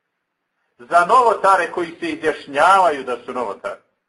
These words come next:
za islamsku zajednicu koja u svom statutu je naglasila da slijedi pravac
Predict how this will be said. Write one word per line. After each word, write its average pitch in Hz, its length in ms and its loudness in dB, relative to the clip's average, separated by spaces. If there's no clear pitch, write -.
za 131 180 -6
islamsku 180 540 -2
zajednicu 143 580 -2
koja 143 300 2
u 127 100 -6
svom 175 360 -2
statutu 170 800 -4
je 143 240 2
naglasila 151 1160 2
da 135 240 -2
slijedi 180 840 -4
pravac 165 540 2